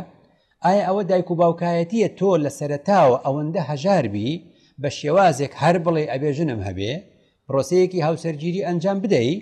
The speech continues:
ئینجا مناڵەکان چی لە بازار بیان نێری دەرۆزە بکەن؟ ئایا ئەمە مافە؟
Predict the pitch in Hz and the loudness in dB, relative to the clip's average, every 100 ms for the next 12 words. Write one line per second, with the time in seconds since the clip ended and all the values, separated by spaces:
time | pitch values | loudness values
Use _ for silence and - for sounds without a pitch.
0 | - _ _ _ 180 180 185 180 170 170 | -10 _ _ _ -2 2 2 2 0 0
1 | 185 190 208 185 170 175 196 175 196 190 | -4 -6 -6 -4 -2 0 -2 -2 -4 -2
2 | 190 190 190 190 175 214 - 85 - - | -4 -2 0 2 2 0 -2 -10 -10 -4
3 | 151 170 175 196 226 240 - | 0 0 0 0 2 2 2